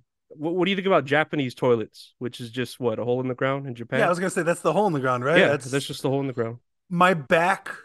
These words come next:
Speaker 2: is so bad, I couldn't, I couldn't go with that. I need s-, I need something a little closer to my body.
Speaker 1: Yeah. No,
Speaker 2: Not
Speaker 1: I
Speaker 2: that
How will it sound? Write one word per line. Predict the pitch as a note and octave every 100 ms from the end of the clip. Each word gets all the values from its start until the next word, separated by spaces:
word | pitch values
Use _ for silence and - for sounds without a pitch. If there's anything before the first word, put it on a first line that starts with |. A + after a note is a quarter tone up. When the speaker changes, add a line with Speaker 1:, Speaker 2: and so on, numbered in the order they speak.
| _ _
Speaker 2:
is | F3+ D3+
so | - - D#3+ E3+
bad, | D3+ D3+ D#3 E3 -
I | C3+
couldn't, | C3+ - E3 C3+ C3 C3 - -
I | C#3+
couldn't | C#3+ D#3 C3+
go | B2+ B2
with | A#2
that. | B2 A#2+
I | C3+
need | C#3+ D#3 D3+ C#3+
s-, | - -
I | E3+
need | E3+
something | D3+ D#3 C3+
a | C#3
little | C3+ C3+
closer | - C#3+ B2+ - A#2
to | B2
my | A2
body. | A2 A2+ A2+ A#2 -
Speaker 1:
Yeah. | A#2+ C3 C3 G#2+ - _ _ _ _
No, | - A#2+ A2+
Speaker 2:
Not | A2
Speaker 1:
I |
Speaker 2:
that | G2+ G2+